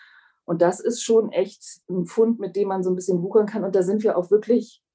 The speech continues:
ja, ich bin da ganz schön stolz drauf, dass das so ist. A, dass wir einen Wissenschaftler haben, der eine so valide Studie für uns gemacht hat, die dann auch noch so eine Veröffentlichung gefunden hat.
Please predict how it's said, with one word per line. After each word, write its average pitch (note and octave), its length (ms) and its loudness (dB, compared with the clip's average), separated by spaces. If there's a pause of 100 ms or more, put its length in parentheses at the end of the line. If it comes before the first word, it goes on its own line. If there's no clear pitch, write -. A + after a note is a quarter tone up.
(180)
ja, E3 120 -4
ich E3+ 120 -18
bin G3+ 120 -6
da G3+ 160 -6
ganz F#3 180 -6
schön G3+ 100 -8
stolz G3+ 360 0
drauf, C#3+ 240 -10
dass E3+ 160 -8
das E3 160 -8
so - 80 -8
ist. - 400 -8
A, F#3+ 180 2
dass A3+ 220 2
wir G#3+ 160 4
einen F#3 160 0
Wissenschaftler G#3+ 600 -2
haben, G#3 540 0 (540)
der F#3 480 4
eine F#3 260 0
so A3 260 0
valide G3+ 320 2
Studie G#3+ 480 -2
für - 140 -10
uns E3 220 -8
gemacht E3 400 -8
hat, G3+ 260 -6 (140)
die F#3 140 -6
dann F#3+ 180 4
auch F#3 180 -2
noch G3 140 -6
so F#3 120 -2
eine F#3 120 -4
Veröffentlichung E3 560 -6
gefunden D#3+ 500 -20
hat. E3+ 100 -20